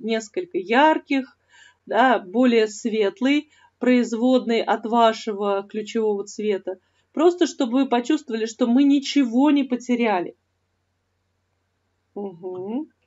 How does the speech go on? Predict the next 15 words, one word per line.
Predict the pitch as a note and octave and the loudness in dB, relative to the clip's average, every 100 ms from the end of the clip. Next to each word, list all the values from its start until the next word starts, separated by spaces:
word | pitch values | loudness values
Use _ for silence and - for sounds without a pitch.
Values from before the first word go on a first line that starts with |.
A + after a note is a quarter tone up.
| _ _ _ _ _ _ | _ _ _ _ _ _
Ничего | A3+ B3+ E4+ - D#4 C#4+ D4 | 4 6 6 6 2 4 2
не | A#3 | 0
потеряли, | - A#3 B3 C4 F4 F#4 - - _ _ - | -4 -4 0 4 6 6 4 -4 _ _ -4
но | A#3 B3 | 0 0
при | C4 C4+ | 2 4
этом | C#4+ F4 F4 A#3+ F#3+ _ _ _ _ _ _ _ _ _ _ _ _ _ _ _ G#3+ | 6 4 4 0 -2 _ _ _ _ _ _ _ _ _ _ _ _ _ _ _ 0
ничего | B3+ C4 C#4+ | 2 4 4
не | C4+ | 2
потеряли | B3 C4 C4+ C4 B3 | 0 2 4 4 2
в | - | -2
плане | A#3 C4+ C4 G#3+ G3+ F3 | 2 6 6 4 0 -4
присутствия | - C4 C4 D4 B3 - G#3+ A3 | 0 0 2 2 0 -2 -4 -4
ключевого, | G#3+ G#3 A#3 G#3+ F#3 G3 | -6 -8 -4 0 0 0
он | A#3+ A#3+ | 2 2
остался, | A#3+ - G#3+ E3+ - B3+ D4 | 0 0 0 0 -2 -6 -6